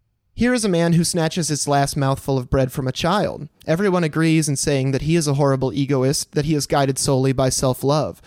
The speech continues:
But now here is another man whom everyone ag-, agrees to recognize as virtuous.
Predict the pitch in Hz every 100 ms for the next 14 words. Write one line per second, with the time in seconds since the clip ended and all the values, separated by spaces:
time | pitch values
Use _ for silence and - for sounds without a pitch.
0 | - _ _ 147 151 151 180 175 143 156
1 | 240 247 131 120 135 151 139 156 165 208
2 | 190 180 165 - 147 160 180 - 147 147
3 | 151 143 135 135 131 139 196 - - -
4 | -